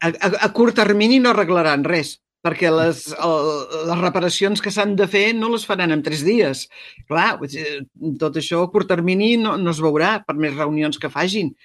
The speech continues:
És un, ostres, és una cosa que ja fa tant de temps que s'a-, que s'arrossega, que jo, per sort, per sort no haig d'anar enlloc, diguéssim, no? I, i mira, precisament diu, diu,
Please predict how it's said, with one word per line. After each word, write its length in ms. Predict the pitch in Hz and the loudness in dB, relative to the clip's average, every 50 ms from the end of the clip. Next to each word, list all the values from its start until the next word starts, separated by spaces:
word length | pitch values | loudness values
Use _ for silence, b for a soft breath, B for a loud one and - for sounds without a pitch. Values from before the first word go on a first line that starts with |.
| b b b _ _ | b b b _ _
És 140 | 117 123 | -8 -4
un, 240 | 139 135 135 139 135 131 | -2 0 0 0 -2 -4
ostres, 380 | 135 127 - - - 139 127 | -6 -12 -12 -12 -12 -10 -6
és 40 | 131 | -4
una 140 | 139 139 131 | -4 -4 -2
cosa 240 | - 139 127 151 131 | -4 -4 -6 -4 -2
que 100 | 160 160 156 | 0 0 2
ja 160 | 156 151 139 - 156 160 156 135 - | 2 0 0 -4 -4 -4 -4 -4 -2
fa 80 | - 165 | -4 -4
tant 160 | - 165 156 143 | -2 -2 -2 -2
de 100 | 165 151 | -2 -2
temps 180 | 165 160 156 - | 0 0 0 0
que 120 | - 170 156 | -2 -4 -4
s'a-, 160 | - 170 123 | -2 -4 -6
que 140 | - - 156 | -4 -4 -4
s'arrossega, 640 | - 160 151 143 147 139 - 165 156 160 185 214 - B B B B B - | -2 -2 -4 -4 -4 -4 -2 -2 0 0 -2 -2 -4 B B B B B 2
que 100 | 160 165 | 4 4
jo, 80 | 190 202 - _ - | 4 4 0 _ 0
per 160 | 175 160 151 | 0 0 2
sort, 400 | - - - 170 170 202 - _ _ _ _ - | 0 -2 0 0 0 0 -2 _ _ _ _ -10
per 140 | 156 139 | -8 -8
sort 240 | - - 151 147 170 | -6 -4 -4 -4 -2
no 80 | 185 185 | -2 -2
haig 140 | 165 135 143 | -2 0 0
d'anar 160 | 139 131 135 139 | 0 0 2 2
enlloc, 340 | 135 139 185 233 185 - - _ _ _ | 4 4 4 4 4 2 0 _ _ _
diguéssim, 480 | - 147 139 127 135 135 - - 131 135 | -6 -4 -2 0 0 -2 -2 -2 0 0
no? 200 | 135 151 190 262 320 B B B B B B B B _ | 2 2 2 0 -4 B B B B B B B B _
I, 300 | - 170 170 151 - 170 | -4 -2 -2 0 0 0
i 40 | 170 | 0
mira, 280 | 156 170 185 185 214 190 | 0 2 4 4 4 4
precisament 400 | 180 165 160 170 156 165 170 185 170 | 4 2 2 4 2 4 2 2 2
diu, 200 | 190 185 165 180 185 180 170 156 151 156 147 143 | 2 0 2 2 0 0 0 0 0 -2 -2 0
diu, 160 | 165 160 160 | 0 2 2